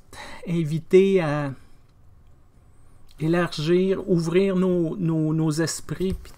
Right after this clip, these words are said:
découvrir progressivement un peu plus ce que ça veut dire la résurrection, la bonne nouvelle de la résurrection. Qu'est-ce que ça veut dire dans nos vies ?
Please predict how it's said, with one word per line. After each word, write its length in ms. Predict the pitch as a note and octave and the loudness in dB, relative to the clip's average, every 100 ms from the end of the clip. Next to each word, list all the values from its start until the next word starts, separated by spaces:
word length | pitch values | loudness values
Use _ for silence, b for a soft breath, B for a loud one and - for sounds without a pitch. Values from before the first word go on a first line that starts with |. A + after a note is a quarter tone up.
| - | -6
découvrir 760 | E3 - E3+ D3+ E3 F#3 G3 E3+ - - b b b b b - - - - - - - - | -6 -2 -4 -2 -2 -2 -2 -8 -16 -20 b b b b b -20 -20 -20 -20 -20 -20 -20 -10
progressivement 760 | F3 E3+ F3+ - F#3+ - F#3 | -6 -2 -2 -2 -4 -2 0
un 100 | F#3+ | 0
peu 180 | F3+ F#3 | 0 -2
plus 280 | - A#3 A3 | -2 -4 -4
ce 80 | - | -6
que 100 | F#3 | -8
ça 200 | - G3 | -4 -2
veut 140 | E3+ | 0
dire 340 | D3+ E3+ F#3 F3 | 0 0 -2 -4
la 400 | D3+ C#3 C3 B2 - | -8 -6 -6 -8 -8
résurrection, 720 | - D#3+ D#3 D3+ - - D#3+ - - - - - | -4 -4 -4 -6 -8 -8 -8 -10 -20 -20 -16 -6
la 140 | D3 | -4
bonne 260 | C3+ D#3+ E3+ | -2 0 2
nouvelle 260 | D#3+ D#3 D#3+ | 0 0 -2
de 60 | |
la 80 | D#3 | -2
résurrection. 540 | D3+ C#3 D3 - D3 | -4 -4 -6 -8 -10
Qu'est-ce 240 | C3+ F3+ - | -6 -6 -4
que 80 | F#3 | -6
ça 160 | G3 | -4
veut 100 | E3 | -4
dire 220 | D#3 E3+ | -4 -4
dans 140 | D3+ C#3 | -2 -2
nos 180 | C3+ A#2+ | -2 -4
vies ? 200 | - | -8